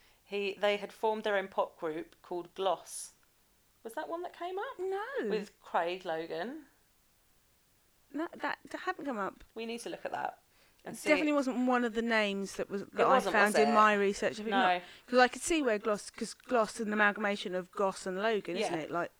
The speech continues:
Speaker 1: exactly. So he realised that the blonde looks of Matt and Luke could be exploited to market a group that could be the
Speaker 2: <laughs>
Speaker 1: eighties answer to the Bay City
Speaker 2: Exploited is
Speaker 1: Rollers.
Speaker 2: such a
Speaker 1: Well, he,
Speaker 2: the
Speaker 1: he saw the
Speaker 2: perfect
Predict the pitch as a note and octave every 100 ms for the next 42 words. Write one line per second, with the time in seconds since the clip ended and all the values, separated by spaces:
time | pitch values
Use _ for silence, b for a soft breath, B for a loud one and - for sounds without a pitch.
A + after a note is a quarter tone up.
0 | - B3+ C#4+ - D#3 D3+ - b b b
1 | b b b b - - A3 G#3+ B3+ A#3
2 | C#4 B3+ A3 A3 F#3 - - F#3+ F3+ F3+
3 | G#3+ A3+ G#3+ G3 F#3+ - - F#3 E3 F#3+
4 | F#3 F3 F3+ F3 - F#3 F3+ E3+ E3+ -
5 | G#3 G#3+ G#3+ D#3 C#3+ - F#3 F3+ F3+ -
6 | - E3 - A3+ F3 C4+ F#3+ C4+ - -
7 | - D#3 F3 F3 F3+ E3 D#3+ - - -
8 | D#3 E3 D#3+ G#3+ G#3 F#3 F#3 D#3 C#3 A#2+
9 | - - G3+ E3 - G3 - - - -
10 | D4+ C4+ C4 C#4 G#3 C4 C4 A3+ G#3+ B3+
11 | G#3+